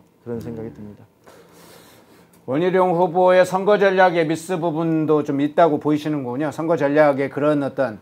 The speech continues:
Speaker 2: 네거티브 전략을 너무 과하게 하는 거거나 근거 없는 이렇게 주장 같은 이런 것들이 좀 지나치게 좀 부정적으로 인식되는 상황도 보시는 것 같군요.
Speaker 1: 제가 주변에서는 그 내부에 있는 분들, 뭐,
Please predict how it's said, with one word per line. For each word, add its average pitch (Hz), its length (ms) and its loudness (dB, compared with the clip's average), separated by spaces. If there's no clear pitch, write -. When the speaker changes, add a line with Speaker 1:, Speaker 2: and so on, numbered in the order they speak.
Speaker 2:
네거티브 135 420 -4
전략을 127 380 -2
너무 123 220 -8
과하게 127 340 0
하는 123 400 -8
거거나 110 460 -10
근거 143 300 -2
없는 135 280 -4
이렇게 120 220 -10
주장 131 340 -8
같은 117 280 -8
이런 131 200 -6
것들이 135 400 -6
좀 143 260 -6
지나치게 139 440 -6
좀 165 180 -4
부정적으로 147 880 -2
인식되는 143 600 -8
상황도 151 540 -4
보시는 131 320 -6
것 117 60 -6
같군요. 120 340 -12
Speaker 1:
제가 196 260 2
주변에서는 170 800 4
그 180 100 -2
내부에 170 580 6
있는 160 300 -2
분들, 139 480 -2
뭐, 123 360 -4